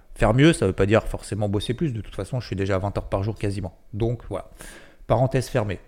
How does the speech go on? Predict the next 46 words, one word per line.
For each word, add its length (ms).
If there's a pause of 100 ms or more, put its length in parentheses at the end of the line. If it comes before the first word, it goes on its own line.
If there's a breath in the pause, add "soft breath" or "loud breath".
Donc, 440
euh, 180
voilà, 280
je 60
voulais 160
vous 180
remercier 380
infiniment 500
pour 220
cette 220
année 160
de 100
ouf. 400 (760 loud breath)
Euh, 360
c'était, 380
je 100
pense, 340
une 100
très, 180
très 200
belle 140
année. 280
J'ai 120
reçu 180
de 100
super 380
messages 540 (200)
positifs. 840 (120)
Il 80
y 40
en 40
a 120
qui 120
ont 80
fait 160
des 120
vraies 260
erreurs. 320
Vous 160
faites 240
partie, 380
et 200
je 200
fais 160
partie 320
également, 400